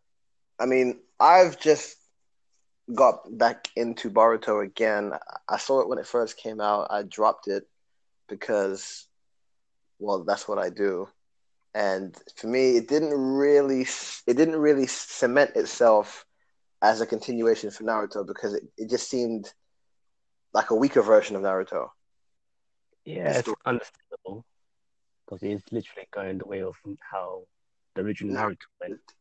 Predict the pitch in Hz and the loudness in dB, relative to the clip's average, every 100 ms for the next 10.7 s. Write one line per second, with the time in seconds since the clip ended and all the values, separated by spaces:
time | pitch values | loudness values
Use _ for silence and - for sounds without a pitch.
0 | _ _ _ - 117 131 113 98 - 127 | _ _ _ -12 -4 2 2 2 2 0
1 | 127 127 143 143 117 110 120 117 104 101 | 0 -2 -2 2 2 2 2 4 4 0
2 | _ _ _ 113 - - 147 170 170 - | _ _ _ -6 -2 6 6 6 0 -10
3 | - _ _ _ _ _ _ _ _ _ | -16 _ _ _ _ _ _ _ _ _
4 | _ _ 107 107 101 101 - 117 - 101 | _ _ 0 0 0 -4 -2 -2 -6 -10
5 | - 104 - - 156 156 - 131 123 117 | -6 -4 -6 -4 0 0 2 4 4 2
6 | 120 117 127 127 120 113 - _ _ _ | -2 -2 4 6 6 4 -4 _ _ _
7 | _ _ _ 123 131 127 147 151 139 - | _ _ _ 6 6 4 4 6 6 6
8 | 127 117 107 101 104 107 131 104 - - | 4 4 -2 -10 -4 4 4 4 -2 -16
9 | - _ 107 - 123 113 110 107 101 107 | -18 _ -2 0 2 2 2 -2 -6 0
10 | 113 113 117 110 - 107 98 | 0 4 4 2 0 -4 -4